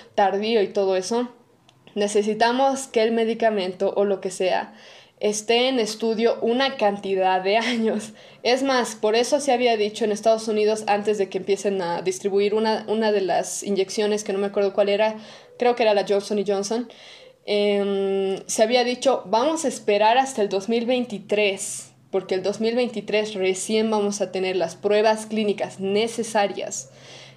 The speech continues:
eh, en la que podamos asegurar a las personas de que no van a tener problemas a largo plazo por lo que se están inyectando ahorita". Eh, pero lastimosamente,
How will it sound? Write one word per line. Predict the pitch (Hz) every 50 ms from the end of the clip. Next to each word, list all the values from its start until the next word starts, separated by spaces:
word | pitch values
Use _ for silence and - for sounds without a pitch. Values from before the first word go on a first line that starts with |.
| _ -
eh, | - 202 196 196 196 -
en | 202 202 196
la | 196 190 190
que | - 208 196
podamos | 196 202 202 202 208 214 226 220 -
asegurar | 208 202 - - 196 180 190 208 214 220 233
a | 254
las | 247 226 208 214
personas | - 202 190 - - 208 208 214 208
de | 202 190
que | 190 196 190
no | 196 202 208
van | 220 226 220
a | 214 214
tener | 208 190 190 196 196 196
problemas | - 202 185 180 190 190 190 202 196 196 202 -
a | 190 185
largo | 185 196 196 214 220 226 214 214 214
plazo | 208 196 196 196 - 220 208
por | 214 190
lo | 175 170 170 170
que | 175
se | 170 - -
están | - - 196 202
inyectando | 202 202 202 190 175 175 - - 190 190 196 196 196 196 - -
ahorita". | 180 180 180 180 180 190 190 - - - - - - - - - - - - - - - - - - _ - - -
Eh, | - 208 208 202 196 196 196 190 190 190 190 - - -
pero | - 262 285 302 277 240
lastimosamente, | 226 220 220 220 233 240 233 247 247 - 254 226 226 226 233 220 220 214 196 185 208 208